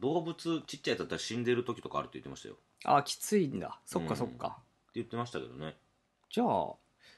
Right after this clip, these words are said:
Speaker 2: まあ、そういうもんなのかな。
Speaker 1: うん。
Speaker 2: 他にももし行った方で、ね、同じような境遇があったら、じゃあ、言っていただければなと思います。
Speaker 1: 確かにね、すごい匂いがつきます、あれからとかね。
Speaker 2: こんなパターンがあるならね、
Speaker 1: うん。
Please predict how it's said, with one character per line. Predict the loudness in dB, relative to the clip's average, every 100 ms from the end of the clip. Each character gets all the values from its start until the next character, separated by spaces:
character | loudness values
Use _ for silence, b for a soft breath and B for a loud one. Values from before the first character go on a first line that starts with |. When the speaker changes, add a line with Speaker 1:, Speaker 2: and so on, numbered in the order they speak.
| b _ _
Speaker 2:
ま | -4
あ、 | -4
そ | -4 -2
う |
い |
う | 0
も | -2
ん | -2
な | -4
の |
か | -6 -12
な。 | -10
Speaker 1:
う | -8 -8
ん。 | -6 -8 -10 -14
Speaker 2:
他 | -4 4 6
に | 8
も | 6
も | 6 4
し | 4 0
行 | -2
っ | -4 _
た | 4
方 | 6 6
で、 | 4 0 -6 -18 _ _
ね、 | 0 0 4
同 | 6 8
じ | 6
よ |
う |
な | 4
境 | 0 -4 -2
遇 |
が | 0
あ | -2
っ | -2
た | -6
ら、 | -6
じ | -8
ゃ |
あ、 | -8 -10 -8
言 | -8
っ |
て | -4 -6
い | -4
た | -6
だ | -4
け | -4
れ |
ば | -4
な |
と | 0
思 | -2
い |
ま |
す。 | 0
Speaker 1:
確 | -2
か | -2 -2
に |
ね、 | -6
す | -4
ご | 2 2
い | 2
匂 | 0
い | -2
が | -2
つ | -6
き | -6
ま | -6
す、 | -4 -6
あ |
れ | 0
か | 4
ら | 6
と | 6
か | 4
ね。 | 4
Speaker 2:
こ |
ん |
な | 2 0
パ | -6 -12 -6
タ | -2
ー |
ン |
が |
あ | -2
る | -4
な | -6
ら | -2
ね、 | 2 2 0
Speaker 1:
う |
ん。 | 0